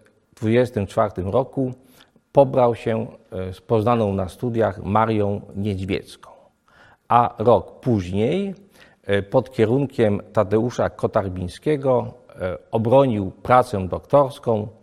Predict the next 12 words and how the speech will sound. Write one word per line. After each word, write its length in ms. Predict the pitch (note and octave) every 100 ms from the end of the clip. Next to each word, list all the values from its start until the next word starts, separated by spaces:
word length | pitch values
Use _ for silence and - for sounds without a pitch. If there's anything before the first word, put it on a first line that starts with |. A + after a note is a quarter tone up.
| _ - _ _
pod 220 | C3 B2
tytułem 600 | - A2 C3 B2+ A#2+ A#2 - - _
Analiza 520 | C3 B2+ A#2 A#2+ A2+ A2
pojęcia 640 | G2 G2 G2 - G2 - -
znaku. 520 | G2 F#2 F#2+ - - - _ _ _ _ _ _ _ _ _
Jednakże 640 | A#2+ B2 C#3+ B2 C3 A#2+ -
doktorat, 880 | G2 A2 - - G#2+ G#2 D3 F3+ - - _
e, 380 | G2 G2 G2 G2+
nie 260 | A2+ C#3+
zapewnił 640 | C#3 C#3+ D#3 D#3 B2+ C3 B2
mu 260 | A2 A2 G#2+
pracy 840 | - A#2 A#2 A#2 - A2 G#2+